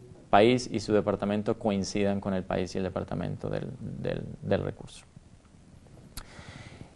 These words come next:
Y les voy a hablar un poquito entonces de expresiones condicionales. Lo, lo mencionaba y de cómo esas expresiones condicionales pueden ayudarme a reducir el número de, de, de grupos.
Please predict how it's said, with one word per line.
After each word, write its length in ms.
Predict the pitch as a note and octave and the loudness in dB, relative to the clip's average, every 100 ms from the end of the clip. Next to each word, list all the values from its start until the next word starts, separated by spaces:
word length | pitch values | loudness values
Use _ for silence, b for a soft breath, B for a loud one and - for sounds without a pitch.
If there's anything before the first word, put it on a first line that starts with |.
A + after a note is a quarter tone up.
| - - | 2 10
Y 400 | G3+ G#3 G3+ - | 12 12 8 12
les 120 | E3+ | 12
voy 80 | F#3 | 12
a 20 | |
hablar 160 | A3 G#3+ | 12 12
un 80 | G#3 | 12
poquito 240 | F#3+ F#3 | 10 10
entonces 400 | F3+ F#3+ F3 F#3+ | 12 12 12 12
de 80 | F3 | 12
expresiones 540 | - C#3+ - E3 F3 | 12 10 10 10 8
condicionales. 880 | - D#3 C#3+ C3 B2+ D3 E3 A#2 A2 | 10 8 8 6 8 8 10 8 6
Lo, 180 | A#2+ A#2+ | 8 10
lo 80 | A#2+ | 10
mencionaba 540 | B2 A#2+ B2 E3 D#3+ | 8 6 10 12 12
y 40 | A#2+ | 12
de 60 | |
cómo 240 | B2 B2+ C#3+ | 10 8 8
esas 140 | E3 | 6
expresiones 400 | D#3 C3 C3 C#3 | 6 4 4 4
condicionales 480 | D3 C3 B2 A#2 B2 | 4 4 6 8 8
pueden 180 | C3+ C3+ | 8 8
ayudarme 480 | B2+ A2+ C#3 C#3 | 10 12 12 12
a 40 | A2 | 8
reducir 440 | A2+ G#2+ G2+ A#2+ | 8 6 6 6
el 140 | A2+ A2+ | 8 8
número 300 | A2+ A2 G#2+ | 8 10 10
de, 180 | G#2 | 10
de, 300 | G2+ G2+ G2+ | 8 6 6
de 160 | G2 G#2 | 6 6
grupos. 440 | D3 F3 - - | 6 4 -2 -12